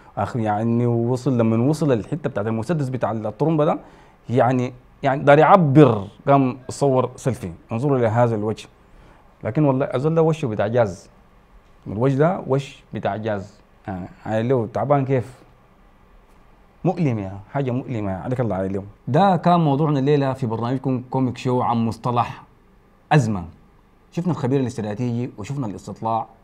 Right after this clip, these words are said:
وشفنا selfie الحلقة، وعرفنا الفرق بين الأزمة والكتمة. لكن أنا أوريكم الفرق بين الأزمة والكتمة شنو. الأزمة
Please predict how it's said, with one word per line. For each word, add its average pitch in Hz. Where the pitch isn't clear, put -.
وشفنا 104
selfie 104
الحلقة، -
وعرفنا 156
الفرق 131
بين 107
الأزمة 107
والكتمة. 90
لكن 117
أنا 175
أوريكم 135
الفرق 127
بين 113
الأزمة 110
والكتمة 90
شنو. 90
الأزمة 196